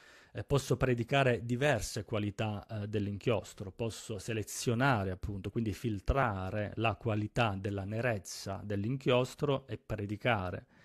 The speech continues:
che l'inchiostro è nero, lasciando da parte altre qualità, come per esempio il fatto che l'inchiostro sia liquido.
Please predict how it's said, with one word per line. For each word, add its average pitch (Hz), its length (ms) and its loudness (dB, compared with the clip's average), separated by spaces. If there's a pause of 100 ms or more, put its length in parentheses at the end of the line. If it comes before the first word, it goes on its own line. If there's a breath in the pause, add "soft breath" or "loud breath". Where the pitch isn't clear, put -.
(160 soft breath)
che 107 120 -2
l'inchiostro 104 600 0
è 131 120 -4
nero, 113 520 -2 (260 loud breath)
lasciando 113 460 -2
da 127 120 2
parte 143 540 2
altre 101 480 -2
qualità, 104 640 0
come 98 220 -8
per 107 140 -8
esempio 101 420 -4
il 107 100 -2
fatto 101 380 -4
che 101 140 -4
l'inchiostro 104 840 -2
sia 98 240 -2
liquido. 104 640 0